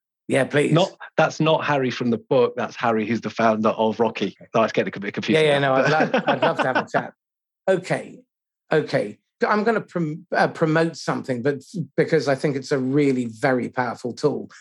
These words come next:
Speaker 1: And I'll give you a context in which we were, uh, using it. One of my clients is a channel manager,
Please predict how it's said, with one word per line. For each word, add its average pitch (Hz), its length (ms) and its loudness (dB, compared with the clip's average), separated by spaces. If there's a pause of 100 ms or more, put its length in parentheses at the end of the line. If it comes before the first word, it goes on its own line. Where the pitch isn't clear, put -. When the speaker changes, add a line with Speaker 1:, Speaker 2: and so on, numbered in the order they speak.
(260)
Speaker 1:
And 147 120 2
I'll 139 100 4
give 151 180 0
you 151 140 4
a - 20 0
context - 640 -2
in 131 80 0
which 127 220 -2
we 131 100 2
were, 120 300 0
uh, 123 320 2
using 131 400 2
it. - 180 -16 (460)
One 196 180 4
of 233 60 4
my 190 120 4
clients 151 680 -2
is 135 800 0
a 127 440 2
channel 147 420 0
manager, 113 640 -4